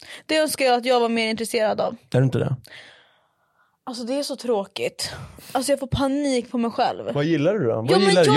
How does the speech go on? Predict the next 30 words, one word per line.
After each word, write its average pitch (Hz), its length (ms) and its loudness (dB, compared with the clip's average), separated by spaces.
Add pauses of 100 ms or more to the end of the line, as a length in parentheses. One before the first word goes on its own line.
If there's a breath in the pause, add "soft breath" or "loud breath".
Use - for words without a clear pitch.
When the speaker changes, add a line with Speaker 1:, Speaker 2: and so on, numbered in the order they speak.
Speaker 2:
Jag... 208 60 2
känner 220 240 2
inte 175 160 0
dig 143 160 4
heller, 170 200 4
så 147 60 2
vi 135 60 2
Speaker 1:
alltså, 135 120 2
Speaker 2:
kan 175 100 4
lika 160 160 0
gärna 131 160 0
intervjua 113 360 0
Speaker 1:
jag 110 80 4
kan - 80 2
Speaker 2:
alla. 110 100 2
Speaker 1:
säga 359 200 2
så 269 100 0
här. 190 220 0 (500)
Jag 403 180 0 (180)
gillar 359 120 2
att 269 60 4
åka 254 120 -6
snowboard. 220 560 -2 (540)
Speaker 2:
Åh, 180 180 2
fan. - 420 -6
Speaker 1:
Det 359 80 2
är 392 60 0
mitt - 140 -6 (260)
enda 277 260 2
intresse. 240 600 -2